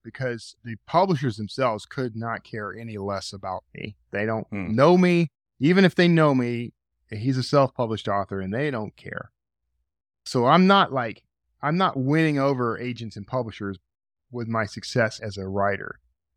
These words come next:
Speaker 1: But because I go to conferences and because I speak at events and I,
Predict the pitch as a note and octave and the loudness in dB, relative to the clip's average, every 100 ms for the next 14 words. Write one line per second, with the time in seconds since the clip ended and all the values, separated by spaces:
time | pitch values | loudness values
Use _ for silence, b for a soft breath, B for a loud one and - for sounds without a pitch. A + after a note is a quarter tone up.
0 | _ A#2+ D3+ A3 A#2 - _ _ - - | _ 2 6 6 6 0 _ _ -16 -6
1 | E3 E3+ E3+ E3+ C#3+ - C#3 F3 - E2+ | -4 -4 -4 -4 -6 -8 -6 -6 -10 -16
2 | F2+ B2+ D#3+ _ _ _ G2 - D#3 C#3 | -14 -14 -14 _ _ _ -10 -4 0 2
3 | A#2+ A2+ - - - _ C3+ C3 - A2+ | 2 0 -6 -18 -18 _ -6 -6 -6 -8
4 | - A#2+ G2 G#2 G#2 A#2 G#2+ G2 G2 | -8 -12 -10 -6 -4 -4 -6 -6 -6